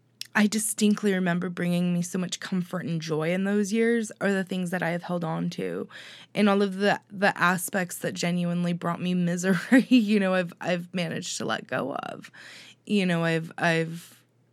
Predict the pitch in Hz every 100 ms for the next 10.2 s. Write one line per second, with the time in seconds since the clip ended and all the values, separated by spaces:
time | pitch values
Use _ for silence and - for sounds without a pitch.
0 | _ - 214 190 170 170 - - - -
1 | - 175 214 233 247 220 214 120 123 147
2 | - - - - - - - - 294 294
3 | 285 294 - 254 185 175 165 165 165 160
4 | 156 160 - 139 170 170 185 180 156 -
5 | - - 139 156 165 175 190 170 165 170
6 | 175 - 190 - 170 165 - 165 - 165
7 | 160 165 - 170 - - 139 160 - 131
8 | - - 214 - 311 - 285 - 254 220
9 | 226 202 190 185 175 196 196 175 170 160
10 | 247